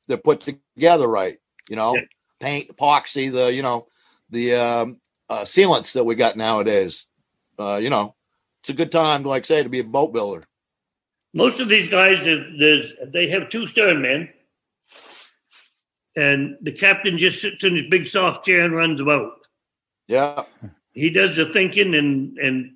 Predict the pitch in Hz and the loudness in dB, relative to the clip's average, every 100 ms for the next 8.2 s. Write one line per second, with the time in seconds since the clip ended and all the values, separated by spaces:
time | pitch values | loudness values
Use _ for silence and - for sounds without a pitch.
0 | - 190 190 185 139 143 180 175 175 - | -4 0 0 0 -4 -4 0 2 2 0
1 | - 147 123 120 _ _ _ _ - 156 | -6 -4 -4 -6 _ _ _ _ -4 0
2 | 175 - 175 180 175 165 131 165 180 175 | 0 2 4 4 4 0 2 2 2 0
3 | - - _ - 151 - - - _ - | -14 -20 _ 0 0 0 -8 -20 _ -10
4 | 170 170 - 160 156 165 151 139 147 151 | -4 -2 0 0 0 2 0 0 2 2
5 | 123 110 90 - _ - 160 175 190 - | 2 -2 -6 -10 _ -2 2 4 4 4
6 | 175 175 - - _ _ _ - 160 165 | 2 2 -4 -18 _ _ _ -4 0 2
7 | 170 175 165 170 - 185 180 170 147 104 | 2 2 2 0 2 0 2 2 2 2
8 | 95 | -6